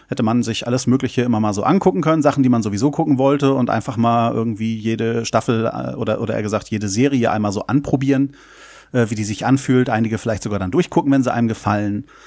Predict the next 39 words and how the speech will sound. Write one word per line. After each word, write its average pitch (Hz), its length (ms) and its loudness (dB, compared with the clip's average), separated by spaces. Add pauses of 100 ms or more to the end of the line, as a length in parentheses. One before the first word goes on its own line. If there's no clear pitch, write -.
(140)
Hätte - 180 -2
man 110 100 2
alle 135 180 0
zwei 131 260 0
Wochen, 127 160 0
hätte 113 140 2
ich - 60 -4
sogar 110 200 2
solo 117 240 2
irgendwas 90 320 -4
machen 95 200 -6
können 92 180 -4
eigentlich, 90 340 -6
theoretisch. - 640 -8
Hätte 98 140 0
natürlich 113 280 -2
dann 98 120 0
gerne 98 160 2
meine 90 160 -2
Frau 117 260 2
dabei 92 300 0
gehabt, 98 320 -4
weil 92 260 -2 (300)
mit 110 160 -2
der 104 100 4
gucke 110 200 -2
ich - 100 -8
viel 123 380 0
Netflix - 480 -4
und - 180 -4
andere 95 240 -2
Serien, 101 520 -2
ja. - 280 -4 (460)
Naja, 87 340 0 (380)
die 107 60 -2
mag 98 240 -4
halt - 180 -2
nicht - 120 -10
so. 92 220 -6